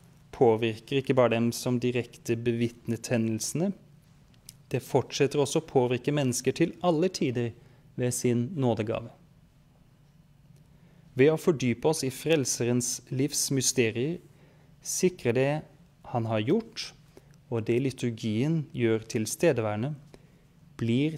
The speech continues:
tatt opp i oss og former oss i vår eksistens. Nå skal jeg raskt nevne hva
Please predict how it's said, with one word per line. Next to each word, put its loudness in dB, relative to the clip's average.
tatt -2
opp -2
i -2
oss -2
og -2
former 0
oss -2
i -4
vår -2
eksistens. -4
Nå -12
skal 2
jeg -6
raskt 2
nevne 2
hva 2